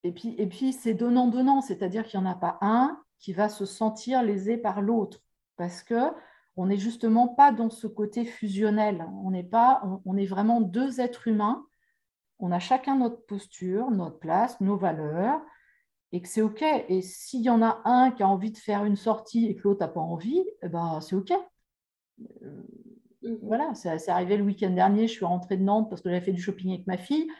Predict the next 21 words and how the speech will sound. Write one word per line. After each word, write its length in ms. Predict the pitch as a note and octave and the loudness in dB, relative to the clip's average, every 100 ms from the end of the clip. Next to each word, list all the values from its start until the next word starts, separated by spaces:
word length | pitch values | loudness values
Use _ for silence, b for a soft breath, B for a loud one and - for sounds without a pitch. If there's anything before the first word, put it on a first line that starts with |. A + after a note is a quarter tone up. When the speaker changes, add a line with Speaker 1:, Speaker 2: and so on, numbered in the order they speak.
| B - | B -12
Speaker 1:
il 80 | |
faisait 160 | D3 D#3 | -8 -8
très 260 | - A3 A3+ | -4 0 0
chaud, 300 | - B3+ A#3 | 0 -2 -2
donc 160 | - | -4
je 60 | - | -6
dis, « 100 | E3+ | -8
Bon, 180 | E3+ D#3 | -8 -10
je 120 | C#3 | 0
rentre. » 300 | G3+ C4+ - B B B | 6 6 4 B B B
Je 120 | - | -6
dis, « 20 | F3 | -2
Je 60 | |
verrai 180 | F3+ G3 | 2 6
après 220 | G3+ G3+ | 6 6
si 140 | G3 F3+ | -2 -2
je 60 | |
ressors 260 | F3 F3 F3+ | -4 -2 2
avec, 220 | E3+ - E3 | 0 0 -6
avec 220 | F#3 E3 D#3+ | -4 -6 2
Jean. » 300 | G#3+ D4+ | 4 2